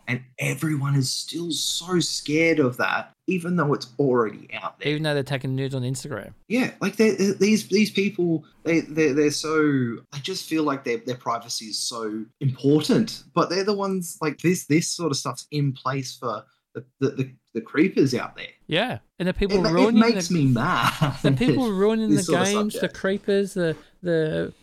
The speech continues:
Speaker 2: you know, I read a report a couple months ago about how gaming's being used by a number of cartels and that to,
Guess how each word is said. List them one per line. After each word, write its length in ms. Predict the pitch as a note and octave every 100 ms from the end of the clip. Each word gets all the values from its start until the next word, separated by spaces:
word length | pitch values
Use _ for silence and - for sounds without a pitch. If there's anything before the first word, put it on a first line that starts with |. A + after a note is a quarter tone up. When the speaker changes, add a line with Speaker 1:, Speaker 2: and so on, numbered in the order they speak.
| _ -
Speaker 2:
you 80 |
know, 220 | F3 F3+ G3+
I 40 |
read 160 | G3+ G3
a 40 |
report 400 | E3+ - F3+ F3
a 20 | -
couple 220 | D#3+ D#3+
months 260 | D3 F3+
ago 200 | F#3 E3
about 200 | C#3 C3+
how 100 | B2+ C3+
gaming's 400 | C3+ C#3 D3 C3+
being 200 | C3+ C3
used 240 | C3 C3+
by 120 | - B2+
a 20 |
number 200 | B2+ B2
of 80 | A#2+
cartels 540 | B2+ B2 - C#3 C#3+
and 60 | C#3+
that 100 | C3
to, 180 | - A2+